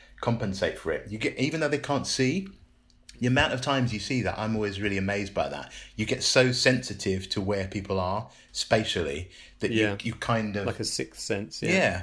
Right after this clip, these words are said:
Speaker 1: you kind of have to develop that. And I think that kind of just comes from be-, just being aware of what, of what, you know,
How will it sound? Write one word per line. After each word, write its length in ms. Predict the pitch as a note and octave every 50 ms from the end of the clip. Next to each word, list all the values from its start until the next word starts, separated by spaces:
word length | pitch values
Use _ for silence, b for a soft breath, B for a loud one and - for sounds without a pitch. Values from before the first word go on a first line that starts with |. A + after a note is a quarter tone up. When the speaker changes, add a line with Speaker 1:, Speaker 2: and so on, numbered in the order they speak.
| - -
Speaker 1:
you 120 | - A2+ A2
kind 220 | - - C#3 C3+
of 60 | B2+ B2
have 140 | A#2+ A#2+ -
to 60 | G2+
develop 320 | F#2+ G#2 G2+ A#2 A2+ - -
that. 120 | - -
And 80 | G#2 A2
I 40 | G#2+
think 260 | - - D3 B2+ -
that 200 | B2 A2 - -
kind 160 | - A#2 G#2+ G2
of 140 | F#2+ F#2+ - - B B B B B B B
just 220 | - A#2 G#2+ - -
comes 260 | A2+ G#2+ G2+ G2 F#2+
from 520 | F#2+ - G#2+ F#2+ F2+ F2+ F2+ F2 E2+ E2+ - - - - - - - - - - - - B B B B B B B B B B B B B B B B B B - - - -
be-, 220 | C#3+ C#3 - -
just 300 | - - E3 - - -
being 280 | B2+ D3 D3 B2+ A#2+ A2+
aware 560 | A2 G#2+ G#2+ A2+ A2+ A2 G#2+ G#2+ G#2 G#2 G#2+
of 240 | - A#2+ A2+ G2 F#2+
what, 300 | G2+ A2 A2+ A2 - - - - - - - - - - - _ _ - - - - - - - -
of 200 | G#2 G#2 - A2
what, 320 | A2 A2 G#2 - - - - - -
you 140 | G#2+ A2+ G#2+
know, 200 | F#2+ E2 D#2+ D#2